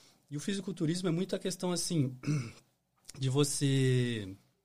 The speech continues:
pensar, "Eu vou começar uma dieta de dois meses." E aí você começa. Só que você não, não tá vendo o resultado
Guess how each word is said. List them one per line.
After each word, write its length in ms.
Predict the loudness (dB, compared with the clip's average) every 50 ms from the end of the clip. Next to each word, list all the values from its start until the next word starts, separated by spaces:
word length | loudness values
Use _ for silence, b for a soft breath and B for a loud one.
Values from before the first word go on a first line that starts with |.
| _ _ _ _ -14 -14 -14 _ _ -2
pensar, 600 | 0 2 2 2 0 2 2 2 2 0 -2 -6 -8
"Eu 140 | -4 -2 -2
vou 400 | -2 -2 0 2 2 2 2 2 0 -6 -8
começar 360 | -4 -2 -2 0 0 0 0 2
uma 180 | 2 2 0
dieta 600 | 0 -2 0 0 2 2 0 0 -4 -8 -10 -10 -12 -16 -20 _ _ _ _ _ _
de 80 | -6 0
dois 260 | 2 2 2 2 0
meses." 560 | -2 -2 -2 -2 -6 -8 -12 -16 -18 -20 -20 _ _ _ _ _ _ _ _ _
E 80 | -6 -4
aí 80 | -2 -2
você 260 | -2 -4 -8 -10 -10
começa. 540 | -10 -8 -8 -6 -6 -6 -6 -6 -8 -12 -16 _ _ _ _ _ _ _
Só 160 | -8 -8 -8
que 100 | -6 -6
você 240 | -4 -4 -2 -2 -2
não, 280 | -2 -2 -4 -4 -6 -6
não 160 | -4 -4 -4 -4
tá 160 | -4 -4 -4
vendo 200 | -4 -4 -2 -2
o 60 | 0
resultado 540 | 0 -2 -2 -4 -4 -4 -6 -6 -6 -6